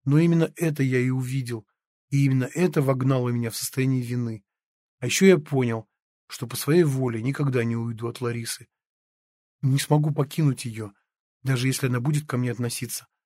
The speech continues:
холоднее, чем сейчас. На следующее утро, после того, как Геннадий Ильич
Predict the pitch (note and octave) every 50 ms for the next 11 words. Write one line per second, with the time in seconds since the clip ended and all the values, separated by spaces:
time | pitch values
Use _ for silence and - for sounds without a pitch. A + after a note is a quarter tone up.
0 | _ _ _ _ - - C3 B2+ B2 A#2 A#2+ C3 A#2+ A2+ G#2+ - - A#2 G#2+ -
1 | - A#2+ A#2 - - G#2+ G#2+ - - - _ _ _ _ _ _ _ _ _ _
2 | _ _ _ _ _ _ _ _ _ _ _ _ _ _ _ _ _ _ _ _
3 | _ _ _ _ _ _ B2+ B2 - F#3+ G3 G3 F3+ - - - E3 F3 F3+ D3+
4 | D#3 C3+ - D3 C3+ - C3 C#3+ D3 D3 C#3+ C#3 C3 A#2+ C#3+ D3+ D#3+ D3+ C3+ C#3
5 | C#3 C3 B2+ C3 D3+ D3+ D3+ -